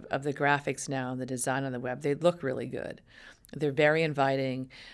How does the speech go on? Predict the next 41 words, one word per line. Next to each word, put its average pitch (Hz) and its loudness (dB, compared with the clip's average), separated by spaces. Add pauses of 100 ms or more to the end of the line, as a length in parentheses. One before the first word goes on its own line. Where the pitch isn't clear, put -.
(220)
Uh, 135 -2
we 151 -2
can 143 -2
do 139 0
lots 135 2
of, 135 -4 (460)
we 143 -4
can 135 -6
embed 139 2
video 147 4
with 139 2
them. 139 0
We 135 -2
can 131 -4
embed 131 0
a 131 -4
lot 131 0
of 123 -4
photos. 139 0
I - -2
mean, 170 4
it's 156 0
just, 180 2 (440)
they're, 165 8
they, 165 4 (140)
they 170 2
look, 190 4 (560)
they 175 2
look 202 6
really 139 4
good 135 2
on 139 -2
top 139 -2
of - -2
everything 131 -2
else. - -4
Again, 147 -2
they 139 2
pull 156 0
you 139 -2
in, 143 0